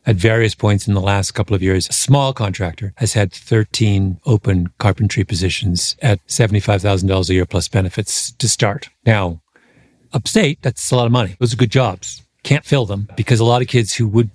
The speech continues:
normally fill those are getting a hundred fifty thousand dollars in debt going to college without any clear idea of what they're gonna do with that degree when they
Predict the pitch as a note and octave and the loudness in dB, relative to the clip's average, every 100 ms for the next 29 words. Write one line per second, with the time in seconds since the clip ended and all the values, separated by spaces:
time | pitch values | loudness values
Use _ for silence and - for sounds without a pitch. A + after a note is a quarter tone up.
0 | - C3 C#3 A#2+ - A2+ G2 G2 F#2+ G2 | 2 4 6 4 2 0 2 2 0 -2
1 | - - _ _ _ _ - G#2 G#2+ G#2+ | -8 -18 _ _ _ _ 0 2 2 2
2 | G#2+ A2+ - - A#2+ A#2 A#2 G#2+ B2 A#2 | 0 -2 -2 0 2 2 2 2 2 2
3 | A2+ A#2 A2+ G#2 A2 A2 F#2 F#2+ A2+ A#2+ | 0 0 2 2 2 0 0 0 0 0
4 | - G#2+ G#2+ A2+ G#2+ G#2+ - D#3 A#2 - | -2 0 0 0 -2 -2 0 0 0 -6
5 | - _ A3 C3+ C#3+ D3+ D#3 C#3 - D#3 | -14 _ -2 2 4 4 2 0 2 4
6 | D3+ C3 A#2+ A#2+ C3 A#2 A2+ A#2 A2+ A2+ | 4 2 2 0 2 2 2 2 2 0
7 | A2 A2 A2 G#2+ G#2+ | 2 2 2 2 0